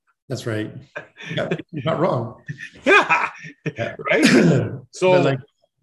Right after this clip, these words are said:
Speaker 1: go ahead, go ahead.
Speaker 2: Go ahead. No, no, go ahead. You're good.
Speaker 1: Yeah. Like, you know, thinking about this, I saw a, um, a thing from Alex Hormozi,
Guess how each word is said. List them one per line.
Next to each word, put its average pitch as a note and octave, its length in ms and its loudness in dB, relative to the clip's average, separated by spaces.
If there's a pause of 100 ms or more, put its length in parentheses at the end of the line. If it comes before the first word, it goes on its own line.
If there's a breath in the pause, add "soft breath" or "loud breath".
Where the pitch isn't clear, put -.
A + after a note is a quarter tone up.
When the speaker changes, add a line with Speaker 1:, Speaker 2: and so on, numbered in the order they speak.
(440)
Speaker 1:
go E3 80 -8
ahead, B2+ 140 -4
go A2+ 60 -4
ahead. G2 240 -8 (300)
Speaker 2:
Go C#3+ 100 0
ahead. A2+ 200 -2
No, A#2+ 240 -6
no, A2 80 -8
go A2+ 140 -6
ahead. G#2+ 140 -8
You're A2 120 -8
good. G2 260 -8 (240)
Speaker 1:
Yeah. F#2 200 -10 (220)
Like, C#3 220 -6 (340)
you C#3 100 -8
know, B2+ 120 -4
thinking D3 260 -4
about C3+ 120 -4
this, C3+ 580 -8
I A#2+ 40 -10
saw D3 440 -2
a, A#2+ 460 -6 (240)
um, G2 760 -10 (520)
a D3 40 -10
thing C3+ 200 -6
from B2 160 -6
Alex A#2+ 240 -6
Hormozi, A#2 680 -8